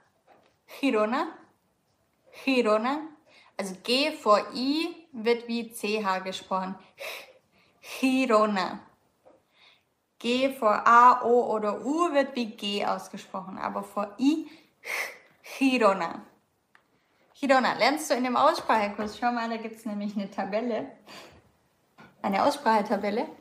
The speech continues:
<laughs> in der Barbaros Akademie. Und die kannst du dir ausdrucken und da steht, wie welcher Buchstabe gesprochen wird. Je nachdem, wo er steht. Und da steht jetzt zum Beispiel G.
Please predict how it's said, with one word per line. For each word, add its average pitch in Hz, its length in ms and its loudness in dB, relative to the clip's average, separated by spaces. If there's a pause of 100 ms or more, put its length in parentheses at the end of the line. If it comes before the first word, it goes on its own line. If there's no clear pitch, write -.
(520)
<laughs> - 0 - (320)
in 226 100 -4
der 226 100 2
Barbaros 220 340 2
Akademie. 233 640 -4 (720)
Und 226 540 0 (180)
die 226 160 -12
kannst 254 260 -4
du 240 60 -4
dir 220 260 2
ausdrucken 285 580 -2
und 240 200 -4
da 233 100 2
steht, 262 380 -6
wie 254 120 -4
welcher 254 260 0
Buchstabe 233 500 -2
gesprochen 214 480 -4
wird. - 300 -4 (1160)
Je 240 80 2
nachdem, 247 400 2
wo 233 60 4
er 226 120 4
steht. - 440 -2
Und 220 180 -4
da 226 120 0
steht 285 320 0
jetzt - 280 -4
zum 247 160 -2
Beispiel 262 840 -2
G. 233 340 6